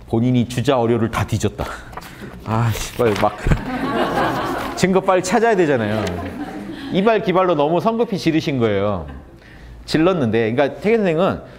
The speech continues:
당연히 주자는 이렇게 생각했겠지 하고 지른 거예요. 이발 기발을. 근데 기대승 선생이 "아니, 주자는 이기를 그렇게 구분해가지고 이게 딱 적용하지 않았다."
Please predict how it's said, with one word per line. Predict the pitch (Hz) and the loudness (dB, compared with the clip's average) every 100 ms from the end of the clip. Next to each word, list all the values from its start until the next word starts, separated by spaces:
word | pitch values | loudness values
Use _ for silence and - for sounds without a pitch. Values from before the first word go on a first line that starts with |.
| - - | -20 -4
당연히 | 240 302 359 359 | -2 -2 -2 -2
주자는 | - 202 240 233 | -2 2 2 4
이렇게 | 208 226 226 | 2 0 0
생각했겠지 | 220 214 214 214 214 214 202 | 0 2 2 0 -2 2 2
하고 | 185 175 | 2 0
지른 | 165 156 143 | 0 0 2
거예요. | 107 98 | 2 2
이발 | 120 135 120 | 0 2 0
기발을. | - 90 104 85 71 65 - - - - 202 | 0 -2 0 0 -6 -10 -18 -20 -20 -4 2
근데 | 202 175 90 - | 2 2 -2 -6
기대승 | - 175 190 185 | -2 2 2 0
선생이 | 156 143 131 87 62 - | -2 0 2 0 -4 -6
"아니, | 151 170 160 - | -2 0 -2 -4
주자는 | 151 151 175 165 | -2 2 2 2
이기를 | 156 175 185 165 - | 0 2 2 2 2
그렇게 | 160 160 156 - - - - - | -2 0 -2 -2 -10 -20 -20 -4
구분해가지고 | 151 160 202 185 175 147 151 160 156 | 0 2 4 4 2 2 2 4 4
이게 | 131 | 2
딱 | 135 156 | 0 0
적용하지 | - 143 151 156 151 | 0 0 2 2 2
않았다." | 113 123 131 135 147 139 76 | 2 0 0 2 2 0 -6